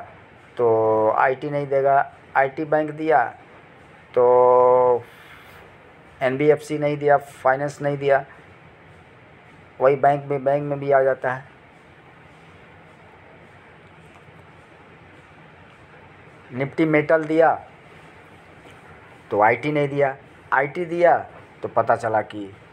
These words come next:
निफ्टी एनर्जी नहीं दिया, एनर्जी भी नहीं दिया और रियल एस्टेट दिया, दिया रियलिटी एस्टेट। अरे माय गॉड, रियल एस्टेट की चर्चा कर ली है दोस्तों।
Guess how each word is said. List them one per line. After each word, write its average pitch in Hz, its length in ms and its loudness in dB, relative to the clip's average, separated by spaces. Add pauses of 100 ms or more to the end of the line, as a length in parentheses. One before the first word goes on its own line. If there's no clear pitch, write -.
(1900)
निफ्टी 127 320 -2
एनर्जी 107 420 0
नहीं 147 180 0
दिया, 139 240 0 (320)
एनर्जी 156 400 0
भी 180 160 -10
नहीं 180 200 -4
दिया 175 260 4 (560)
और 131 280 2
रियल 160 260 0
एस्टेट 170 460 -2
दिया, 160 320 2
दिया 123 320 -4
रियलिटी 156 460 0
एस्टेट। 131 460 -4 (240)
अरे 131 340 0
माय 107 520 -4
गॉड, 92 280 -10 (200)
रियल 135 300 -2
एस्टेट 131 280 -6
की 123 120 -16
चर्चा 113 380 -4
कर 101 220 -10
ली 98 120 -14
है 92 160 -12
दोस्तों। 90 360 -20